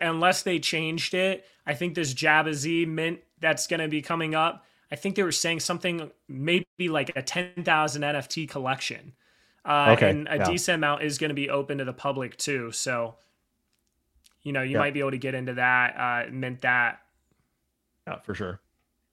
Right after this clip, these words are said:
Speaker 2: Uh, Space Buds sitting at, uh, a little under five thousand.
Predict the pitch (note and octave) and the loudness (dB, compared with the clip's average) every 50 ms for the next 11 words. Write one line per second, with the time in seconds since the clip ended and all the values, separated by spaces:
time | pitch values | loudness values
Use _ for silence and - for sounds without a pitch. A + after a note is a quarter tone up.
0 | _ _ _ _ _ _ _ _ _ _ _ _ _ _ _ _ _ _ _ - | _ _ _ _ _ _ _ _ _ _ _ _ _ _ _ _ _ _ _ 0
1 | C#3+ C#3 C3+ C#3 C#3 - - - D#3 D#3 E3 - - E3 D3+ D3+ D#3 D3 - - | 4 6 8 8 6 4 4 6 6 8 8 6 8 8 10 10 10 8 6 4
2 | E3 C#3+ C#3+ C#3 C#3 C3 - - _ _ - D3 C#3 C3+ C3 C3 B2+ C3 D3 D3+ | 2 2 4 2 2 0 -2 -6 _ _ 4 8 10 10 10 10 10 10 8 8
3 | D3+ B2+ C#3 D3 C#3+ C#3 B2+ - - C#3+ B2+ B2+ B2 - - D3+ C#3 D3 D3 C#3+ | 8 6 4 4 4 4 2 4 6 8 8 8 8 6 4 6 8 8 6 6
4 | B2 D3+ C#3+ D3 D3 D3 - | 4 2 2 2 0 -2 -4